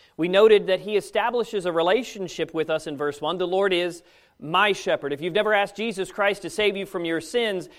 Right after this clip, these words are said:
then he is not your shepherd. You are not of his fold. You're not of his sheep. You've not heard his voice. And according to John chapter ten, he has not laid down his life for you. Oh, it is there for you. It is free to you. It is for you, but you've not received it.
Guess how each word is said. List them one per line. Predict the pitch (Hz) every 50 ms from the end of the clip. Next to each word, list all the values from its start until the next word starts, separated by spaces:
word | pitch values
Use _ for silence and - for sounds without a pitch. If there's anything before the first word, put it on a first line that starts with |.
| - _ -
then | - 170 185 170
he | 180 226 233
is | 220 196 151
not | 170 196 202 202 196 180 170
your | 190 220 240 214
shepherd. | - - 175 151 135 - 123 104 - - _ _ _ _ -
You | - 160 190 185
are | 180 180
not | 185 185 202 208
of | 196 170
his | 185 180 185
fold. | - - 180 185 202 220 220 180
You're | 165 180 180
not | 175 185 190 190
of | 170
his | 170 165 -
sheep. | - - 196 214 226 220 - - - _
You've | - 170 170
not | 175 185 180 180 -
heard | - 208 214 214
his | 196 180 147
voice. | 143 160 175 214 220 233 220 - -
And | - 180 170
according | 165 165 151 - - 202 208 214 208 180
to | 170
John | 156 180 190 202 208 196
chapter | - 208 190 185 180 160
ten, | - 202 208 196 - - - -
he | 208 233
has | 220 202 151 -
not | 202 208 226 - 196
laid | 202 208 202 170
down | 196 196 190 175
his | 165 190 180 139 135
life | 160 170 180 180 170 -
for | - 180
you. | 180 185 175 165
Oh, | - 233 220 214
it | 240 262
is | 262 233 - - - - -
there | 143 143 180 220 269 330 370 339
for | - - 196 196 180
you. | 160 151 160 202 254
It | 247
is | 214 196 202 -
free | - - - 240 302 339 339 330
to | 339 - - 208
you. | 170 156 156 175 220 214 - - -
It | 220 240
is | 233 208 - -
for | - - - 277 330 349 349 320
you, | 262 190 180 170 165
but | 190 175 -
you've | 185 175 151
not | 160 147 147 -
received | 156 147 - - 170 160 135 113 -
it. | 107 104